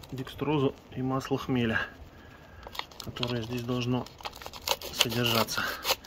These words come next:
Хмелем пахнет, но непонятно, где это масло. Я думаю, что это жидкое будет. Это просто порошок.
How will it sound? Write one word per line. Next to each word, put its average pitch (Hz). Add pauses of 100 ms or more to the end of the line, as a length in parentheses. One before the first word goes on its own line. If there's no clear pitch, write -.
(840)
Хмелем 139
пахнет, 160
но 123 (340)
непонятно, 131
где 110
это 117
масло. 143 (100)
Я 117
думаю, 120
что -
это 120
жидкое 151
будет. 120 (920)
Это 127
просто 131 (540)
порошок. 117